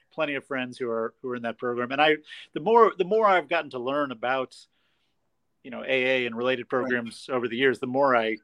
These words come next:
Speaker 1: am kind of in awe of it. It's, it's
Speaker 2: Oh,
Speaker 1: sort
Speaker 2: yeah.
Speaker 1: of miraculous what they do there.
Speaker 2: Oh, absolutely. Sure.
Speaker 1: Um,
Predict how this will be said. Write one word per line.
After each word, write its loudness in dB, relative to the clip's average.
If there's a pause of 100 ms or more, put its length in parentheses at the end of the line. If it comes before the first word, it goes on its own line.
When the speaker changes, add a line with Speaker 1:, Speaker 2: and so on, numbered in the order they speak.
(460)
Speaker 1:
am -8
kind 6
of 0
in 2
awe 6
of -8
it. -10
It's, -6
it's -8
Speaker 2:
Oh, 6
Speaker 1:
sort 8
Speaker 2:
yeah. 4
Speaker 1:
of -4
miraculous 2
what -10
they -8
do -2
there. -10 (180)
Speaker 2:
Oh, 8
absolutely. 0
Sure. -8
Speaker 1:
Um, -2